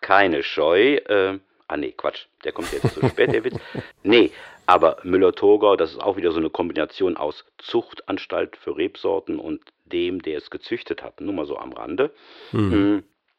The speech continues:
Speaker 1: Und dieser Müller-Thurgau, A K Rivaner, ja, gehört eben nicht ohne Grund zu den Bouquetsorten, ja. Der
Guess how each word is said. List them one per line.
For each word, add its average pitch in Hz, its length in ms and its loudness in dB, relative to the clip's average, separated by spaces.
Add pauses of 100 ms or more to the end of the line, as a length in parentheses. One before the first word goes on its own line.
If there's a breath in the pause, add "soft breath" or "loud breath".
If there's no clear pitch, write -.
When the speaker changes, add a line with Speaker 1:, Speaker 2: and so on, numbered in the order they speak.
(220)
Speaker 1:
Und 87 180 -4
dieser 98 420 2
Müller-Thurgau, 85 1200 2
A 69 240 4
K 71 320 0
Rivaner, 71 840 -2
ja, 73 240 -2 (420 loud breath)
gehört 104 440 6
eben 107 200 2
nicht 107 240 -2
ohne 117 280 4
Grund 208 540 4
zu - 140 -10
den 64 140 -8
Bouquetsorten, - 880 -10
ja. 85 220 -2 (520 soft breath)
Der 69 140 -4